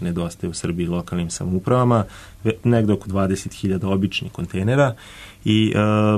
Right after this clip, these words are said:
to je veliki problem. Znači, mi moramo raditi, unapređivati komunalnu delatnost, postavljati kontejnere, nabavljati kamione, a ujedno sa druge strane kroz edukaciju najmlađih, kroz edukaciju i, i starijih građana i kroz kažnjavanje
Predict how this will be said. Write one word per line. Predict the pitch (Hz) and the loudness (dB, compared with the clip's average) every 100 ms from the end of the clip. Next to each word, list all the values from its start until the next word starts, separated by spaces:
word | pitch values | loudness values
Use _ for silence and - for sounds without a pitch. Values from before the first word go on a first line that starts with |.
| 101 - | 0 0
to | 156 | 2
je | |
veliki | 151 147 123 | 4 2 0
problem. | 110 104 95 90 82 | 2 2 2 2 0
Znači, | 92 - | -4 -2
mi | 127 131 | 0 2
moramo | 131 135 123 | 4 4 4
raditi, | 113 113 113 110 98 | 4 4 2 2 2
unapređivati | 95 98 - 104 101 107 113 113 92 82 - - | 2 0 -2 0 2 4 2 2 -2 -2 -8 -4
komunalnu | 101 95 92 90 90 | 0 2 2 0 0
delatnost, | 95 120 123 110 - | 2 2 0 -4 -2
postavljati | 101 95 107 95 98 | -2 -2 0 0 -2
kontejnere, | - 87 95 95 101 92 | -4 -2 -2 0 0 0
nabavljati | 92 92 98 92 85 | 0 0 2 0 -2
kamione, | - 85 92 110 135 - - - | -6 -4 0 0 0 -4 -14 -12
a | - | 0
ujedno | 113 135 120 | 2 2 0
sa | 110 | 0
druge | 104 107 98 | 2 2 0
strane | - 98 98 92 | 0 0 0 -2
kroz | - 90 170 | -4 -4 -2
edukaciju | 170 - 95 98 - 123 117 | -4 0 0 0 0 2 2
najmlađih, | 110 113 107 101 95 - | 2 2 0 -2 -6 -6
kroz | 90 85 | -6 -6
edukaciju | 82 101 92 90 - 92 87 - - - - | -6 -4 -4 -4 -2 -2 -2 -4 -16 -20 -6
i, | 87 85 85 85 | -4 -2 -2 -4
i | |
starijih | - 98 117 143 139 | -2 0 2 0 0
građana | 131 127 123 123 120 110 - - - | 0 0 2 2 0 0 -6 -20 -4
i | 101 | -2
kroz | - 101 | 0 -2
kažnjavanje | - 90 95 95 95 92 | 0 -2 0 0 2 0